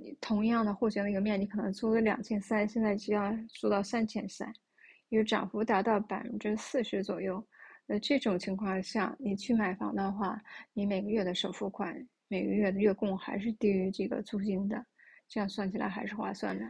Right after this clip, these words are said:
而且现在的 arm loan 呢，可以 convert，也就是说可以转换。比如说你到第三年的时候，快结束，固定期结束的时候，你可以把它直接转换成三十年的固定利率。如果那个时候利率比较低的，你可以直接把它转。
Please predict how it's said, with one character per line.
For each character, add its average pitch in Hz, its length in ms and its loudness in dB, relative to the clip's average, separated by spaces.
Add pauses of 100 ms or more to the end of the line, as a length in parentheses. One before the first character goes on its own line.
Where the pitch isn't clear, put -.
(160)
而 262 120 8
且 226 160 10
现 294 160 4
在 294 80 8
的 254 120 8
arm 226 220 6
loan 226 200 4
呢， 185 180 2
可 - 180 2
以 226 100 8
convert， 202 600 2 (160)
也 190 140 2
就 202 80 4
是 214 60 2
说 226 100 4
可 233 120 -2
以 254 120 6
转 247 260 2
换。 214 260 0 (520)
比 - 140 4
如 185 120 6
说 214 160 2
你 202 140 2
到 196 180 2
第 220 160 4
三 233 240 0
年 190 200 2
的 196 100 0
时 202 180 -2
候， 190 140 2
快 196 640 0
结 196 360 2
束， 226 200 -2
固 - 100 2
定 220 140 4
期 214 120 -4
结 190 140 0
束 220 140 -2
的 202 60 0
时 - 120 -8
候， 190 40 -6
你 185 60 -6
可 214 140 -4
以 214 80 2
把 - 120 -8
它 - 80 -10
直 - 140 -8
接 226 100 0
转 - 180 -6
换 196 120 -8
成 196 140 -10
三 240 220 -4
十 254 120 -4
年 208 220 -4
的 214 80 -6
固 226 160 -6
定 196 160 -4
利 214 80 -6
率。 208 220 -8 (420)
如 208 140 4
果 208 80 6
那 214 120 4
个 196 120 2
时 190 100 -2
候 190 80 4
利 202 140 4
率 196 100 4
比 202 80 0
较 185 140 2
低 - 140 -2
的， 190 60 0
你 185 120 0
可 190 100 -2
以 180 60 0
直 - 120 0
接 196 80 2
把 190 140 0
它 185 120 2
转。 - 220 -4